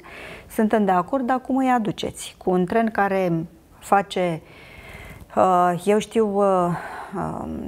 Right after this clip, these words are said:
treizeci de kilometri pe oră și cu o infrastructură rutieră foarte, uh, slabă, uh, cu un aeroport care nu poate să preia un flux mare de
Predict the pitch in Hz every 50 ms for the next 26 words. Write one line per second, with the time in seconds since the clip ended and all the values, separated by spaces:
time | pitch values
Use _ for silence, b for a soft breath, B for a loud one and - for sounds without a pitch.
0 | 143 - 190 185 196 190 208 190 190 196 180 - 175 175 170 175 190 185 180 180
1 | 170 175 165 156 165 185 220 254 277 285 269 269 269 269 269 262 - - - 233
2 | 220 220 - - 196 196 196 202 196 202 202 - 202 196 185 - 185 170 175 -
3 | 190 190 190 175 180 175 175 - 180 180 185 175 175 170 165 160 175 202 196 180
4 | 180 - - - 190 196 175 - - - - - - - - - - - - -
5 | - - - 151 - - 190 214 254 285 277 269 302 302 311 311 B B B B
6 | B B B B B B B B - 202 196 190 185 185 190 - 240 247 254 254
7 | 247 233 226 208 - 247 240 247 240 240 226 220 226 226 220 240 220 214 - 185
8 | - 185 170 - 196 196 202 196 196 190 180 - 190 180 175 - 190 190 185 185
9 | 175 156 175 180 180 180 175